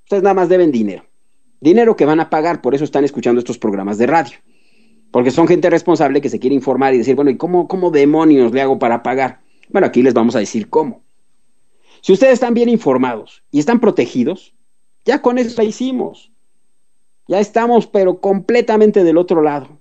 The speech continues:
Porque entonces, ya con la tranquilidad tan grande que les brinda la información y la protección que Defensa del Deudor les da, se pueden enfocar en resolver su problema en realidad.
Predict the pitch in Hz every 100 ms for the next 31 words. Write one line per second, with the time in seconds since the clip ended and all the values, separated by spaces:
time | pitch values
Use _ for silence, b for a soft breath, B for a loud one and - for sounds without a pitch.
0 | - 143 156 185 208 208 202 185 196 208
1 | 185 131 147 135 135 131 143 - 180 165
2 | 165 165 151 113 110 139 151 135 113 120
3 | 107 110 131 139 123 - 120 117 107 135
4 | 139 127 101 101 120 120 113 117 117 123
5 | 135 120 113 - _ _ _ _ _ -
6 | 180 226 233 226 214 220 - 180 180 156
7 | 127 113 127 165 117 110 117 123 120 139
8 | 147 185 285